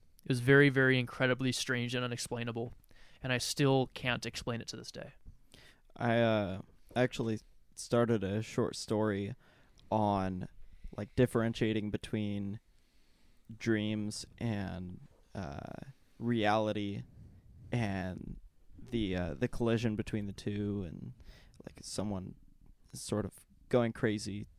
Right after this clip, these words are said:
Speaker 2: trying to, trying to differentiate the
Speaker 1: I like
Speaker 2: two.
Speaker 1: that.
Speaker 2: It's, it just, it trips me out. There are dreams that, or I, I don't know. That's the thing <laughs> is,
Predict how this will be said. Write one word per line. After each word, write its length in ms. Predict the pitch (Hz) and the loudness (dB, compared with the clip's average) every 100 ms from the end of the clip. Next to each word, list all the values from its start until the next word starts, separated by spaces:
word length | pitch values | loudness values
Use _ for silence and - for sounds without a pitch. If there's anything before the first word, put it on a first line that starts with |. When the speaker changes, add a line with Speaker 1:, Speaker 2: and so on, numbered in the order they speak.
| - _ | -20 _
Speaker 2:
trying 240 | - 95 101 | -10 -8 -6
to, 180 | - 113 - - | -8 -8 -12 -20
trying 240 | - 120 117 | -6 -4 -4
to 80 | 113 | -4
differentiate 720 | 113 - 95 113 - 110 - | -4 -4 -4 -4 -6 -10 -6
the 100 | - | -2
Speaker 1:
I 40 | |
like 220 | 135 131 | 2 2
Speaker 2:
two. 60 | 123 | 2
Speaker 1:
that. 200 | 117 110 | 0 -2
Speaker 2:
It's, 80 | - - - - - | -6 -14 -20 -20 -10
it 120 | 110 | -6
just, 280 | - 110 - _ _ | -4 -4 -6 _ _
it 180 | 123 123 | -2 -2
trips 460 | - - 131 - - | -4 0 0 -2 -6
me 160 | 113 - | -6 -2
out. 360 | 107 110 92 | 2 2 2
There 140 | 127 120 | 2 4
are 160 | 117 | 4
dreams 640 | 107 110 110 113 113 113 - - - _ _ | 2 -2 -2 0 -2 -6 -12 -20 -20 _ _
that, 440 | - 110 107 - - - - - - - - _ - | 0 2 2 0 -10 -20 -20 -20 -20 -20 -20 _ 0
or 320 | 120 127 123 - - | 6 8 6 2 -6
I, 220 | - 117 87 - | 0 2 2 4
I 160 | 123 | 8
don't 220 | 135 147 120 | 10 8 10
know. 320 | 139 165 123 | 12 12 10
That's 260 | 123 135 | 6 2
the 100 | - | 0
thing 320 | 139 165 180 160 | 4 8 10 8
<laughs> 200 | 120 - | 6 0
is, 180 | - | -4